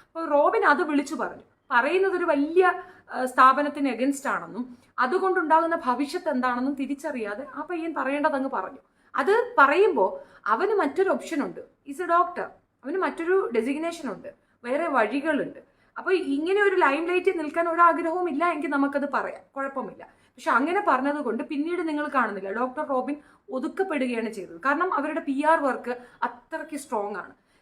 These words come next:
ഈ നം-, എല്ലാവർക്കും ഒരു ഗ്രൂപ്പ് ഉണ്ടാവും, ഗ്രൂപ്പിസത്തിൽ നമ്മൾ ഒറ്റപ്പെട്ടു പോകും. തനിച്ച് നിൽക്കാൻ തയ്യാറാണ് എന്ന പൂർണ്ണ ബോധ്യമുണ്ടെങ്കിൽ മാത്രം ഇത്തരക്കാരെ നമ്മൾ ഒപ്പോസ് ചെയ്യുകയും നീക്കി നിർത്തുകയും ചെയ്യണം.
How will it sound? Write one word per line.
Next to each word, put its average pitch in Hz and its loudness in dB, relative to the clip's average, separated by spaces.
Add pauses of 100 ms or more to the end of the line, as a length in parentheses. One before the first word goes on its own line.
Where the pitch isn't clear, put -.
(120)
ഈ 285 -6
നം-, 254 0
എല്ലാവർക്കും 370 4
ഒരു 311 -2
ഗ്രൂപ്പ് 247 -4
ഉണ്ടാവും, 196 -4
ഗ്രൂപ്പിസത്തിൽ 294 -2
നമ്മൾ 247 -2
ഒറ്റപ്പെട്ടു 240 -8
പോകും. - -12
തനിച്ച് 285 -4
നിൽക്കാൻ 330 0
തയ്യാറാണ് 294 2 (320)
എന്ന 311 -2
പൂർണ്ണ 370 2
ബോധ്യമുണ്ടെങ്കിൽ 240 0
മാത്രം 220 -8 (260)
ഇത്തരക്കാരെ 269 -2
നമ്മൾ 247 -2
ഒപ്പോസ് 277 -6
ചെയ്യുകയും 226 -8
നീക്കി 277 -4
നിർത്തുകയും 214 -6
ചെയ്യണം. - -20